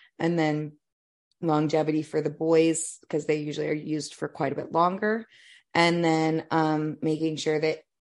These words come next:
that there is actually a need for the dogs that you're using for whatever your purpose is, whether that's conformation or service dogs or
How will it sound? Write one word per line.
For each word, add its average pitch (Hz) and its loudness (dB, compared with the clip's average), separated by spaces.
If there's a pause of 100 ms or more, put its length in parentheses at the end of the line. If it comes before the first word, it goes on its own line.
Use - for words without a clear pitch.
that 160 0
there 156 2
is 151 2
actually 160 -2
a 156 0
need 156 -2
for 160 -4
the 156 2
dogs 156 0
that 151 0
you're 165 2
using 170 0
for 156 -2
whatever 156 2
your 170 2
purpose 143 -6
is, 160 -2
whether 151 0
that's 143 -6
conformation 170 -2
or 147 -4
service 214 -4
dogs 160 0
or 151 -2